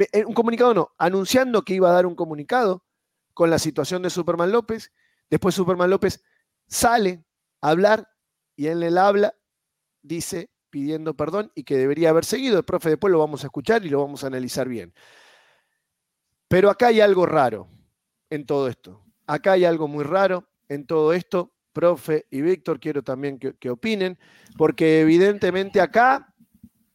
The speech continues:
nos merecemos, creo yo, la afición, saber qué pasó realmente.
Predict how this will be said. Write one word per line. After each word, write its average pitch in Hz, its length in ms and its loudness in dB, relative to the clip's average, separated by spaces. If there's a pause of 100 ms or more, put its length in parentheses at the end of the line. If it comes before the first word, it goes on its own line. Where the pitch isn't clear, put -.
(760)
nos 185 200 0
merecemos, 226 640 0
creo 208 340 0
yo, 214 320 -6 (380)
la 156 140 -2
afición, 160 420 -4
saber 175 320 0
qué 196 160 -2
pasó 147 480 -6 (720)
realmente. 131 800 -4